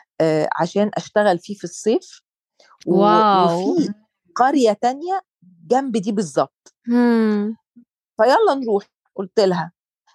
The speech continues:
Speaker 1: طبعًا صاحبتي من النوع اللي هي ممكن تتكلم بس ما تاخدش خطوة قوي.
Speaker 2: مم.
Speaker 1: فقلت لها: "بصي، وإحنا قاعدين دلوقتي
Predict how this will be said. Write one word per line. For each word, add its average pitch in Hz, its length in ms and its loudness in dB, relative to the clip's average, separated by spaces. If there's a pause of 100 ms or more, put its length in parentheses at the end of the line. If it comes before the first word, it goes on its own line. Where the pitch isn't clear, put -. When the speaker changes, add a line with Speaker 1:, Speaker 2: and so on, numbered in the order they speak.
(120)
Speaker 1:
طبعًا 359 300 2
صاحبتي 339 680 -4
من 196 120 -10
النوع 226 240 0
اللي 220 160 -2
هي 226 40 0
ممكن 240 320 -6
تتكلم 370 480 0 (140)
بس 190 160 -10
ما 180 60 -14
تاخدش - 260 -10
خطوة 214 300 0
قوي. 147 140 2 (400)
Speaker 2:
مم. 202 360 -2
Speaker 1:
فقلت 226 240 2
لها: 403 360 0 (160)
"بصي، 196 380 -4 (140)
وإحنا - 260 -4
قاعدين 208 380 -4
دلوقتي 175 600 -2